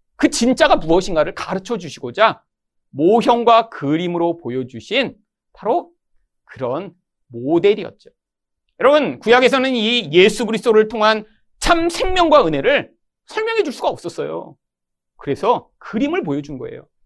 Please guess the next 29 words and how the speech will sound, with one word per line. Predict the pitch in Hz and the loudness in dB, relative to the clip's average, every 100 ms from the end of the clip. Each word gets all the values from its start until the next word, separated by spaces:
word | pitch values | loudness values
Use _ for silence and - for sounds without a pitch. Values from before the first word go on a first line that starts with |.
| _ _ _ - | _ _ _ -2
하늘의 | 339 349 339 | 2 4 2
생명이 | 359 359 349 320 | 0 2 2 6
내려지면 | 226 226 220 185 160 - _ _ _ _ _ | 6 6 4 -2 -4 -8 _ _ _ _ _
그 | - | -6
생명으로 | 277 330 330 311 | -4 0 2 4
말미암는 | 302 226 262 254 269 | 4 4 4 4 2
그 | 269 233 269 | -2 -2 -2
생명력이 | - 381 359 320 277 | -2 -4 -4 -2 -2
얼마나 | 285 139 151 202 214 | -2 0 0 0 -2
풍성한지, | 330 339 226 127 120 151 180 _ _ _ _ _ _ - | -4 -8 -8 -8 -12 -12 -12 _ _ _ _ _ _ 0
아, | 233 | 4
이렇게 | 302 370 349 330 196 | 4 4 4 4 2
오래 | 160 233 311 | 2 2 4
살지 | 311 330 | 2 2
못하던 | 233 277 247 | 2 4 2
사람들이 | 262 233 214 277 | 4 2 2 0
오래 | 147 175 | 0 -2
살고, | 170 139 143 156 147 _ _ _ _ _ | -4 -6 -6 -10 -14 _ _ _ _ _
아, | 196 | 0
이렇게 | 269 | 2
가난한 | 330 - 226 262 262 | 0 2 4 4 6
자들이 | 254 262 - | 4 4 -2
부자가 | 180 175 175 202 | -4 2 2 2
되고 | 170 202 180 - _ _ _ | 0 -2 -4 -6 _ _ _
자녀가 | - 202 277 330 | -4 0 4 4
없던 | 262 247 | 4 2
자들이 | 233 196 226 | 4 2 0
자녀가 | 202 247 | -4 -2
많아진다. | 285 - 311 285 220 139 127 175 | -2 -4 -2 -2 -2 -6 -2 -2